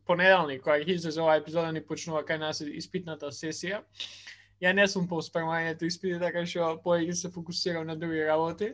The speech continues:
меѓу кои што и подкастов. Ама, да, као Н Ф Л се гледа сега поинтензивно, кошарка малце у, у, у втор план.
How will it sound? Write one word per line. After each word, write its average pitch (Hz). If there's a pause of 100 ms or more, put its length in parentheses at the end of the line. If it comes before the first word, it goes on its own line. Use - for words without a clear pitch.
(140)
меѓу 170
кои 170
што 160
и 151
подкастов. 185 (420)
Ама, 220 (200)
да, 190
као 165 (120)
Н 202 (120)
Ф 226
Л 220
се 202
гледа 202
сега 190 (100)
поинтензивно, 196
кошарка 202
малце 190
у, 185
у, 156
у 151
втор 180
план. 233